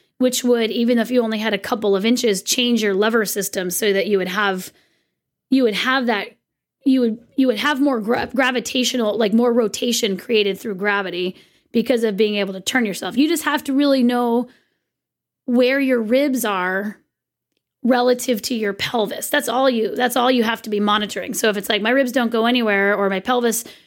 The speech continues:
barely goes anywhere to make being on my back effective," it's like, well, then just turn your whole body to the left and start your twist there. Uh, or stand up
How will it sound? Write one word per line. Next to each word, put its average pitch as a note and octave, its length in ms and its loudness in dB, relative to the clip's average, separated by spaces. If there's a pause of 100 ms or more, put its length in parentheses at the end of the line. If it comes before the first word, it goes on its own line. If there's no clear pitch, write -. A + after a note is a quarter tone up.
(260)
barely C4 400 4
goes A#3 300 2
anywhere G#3 320 0
to G#3+ 160 -6
make G3+ 280 0
being A3 220 2
on G3 140 0
my F#3+ 120 0
back G3+ 280 -2
effective," G#3+ 340 -6
it's G#3 100 -6
like, A#3 120 -4
well, C4 120 4
then C4 200 2
just B3 260 -2 (420)
turn D#4+ 300 2
your B3 140 0
whole D4+ 200 2
body B3+ 240 2
to - 120 -10
the A#3 100 0
left G3+ 260 0
and G#3+ 120 -4
start G3+ 260 0
your G3 100 -4
twist - 360 -6
there. F3+ 360 0
Uh, C#4+ 140 4
or C#4 220 4
stand A#3+ 440 0
up D4+ 260 -4